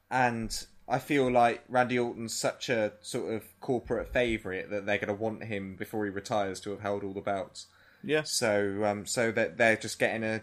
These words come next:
Speaker 1: quick U S title run out the way with Randy, I reckon.
Speaker 2: Yeah, I, I w-, no, good point, good point. I'm gonna disagree with you, but good point.
Speaker 1: Okay, and it'll be a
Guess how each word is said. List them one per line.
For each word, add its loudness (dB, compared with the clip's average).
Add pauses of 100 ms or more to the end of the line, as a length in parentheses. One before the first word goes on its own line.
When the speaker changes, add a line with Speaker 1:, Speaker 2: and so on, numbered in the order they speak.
(100)
Speaker 1:
quick -4
U 0
S -2
title 0
run -2
out -2
the -6
way 0
with -6
Randy, -6
I -8
reckon. -12 (1120)
Speaker 2:
Yeah, -2 (160)
I, 0
I -2
w-, -2 (140)
no, -8 (100)
good -8
point, -8
good -12
point. -8
I'm -2
gonna 6
disagree 0
with -8
you, -4
but -6
good -8
point. -8 (300)
Speaker 1:
Okay, 0
and 4
it'll 2
be 0
a 4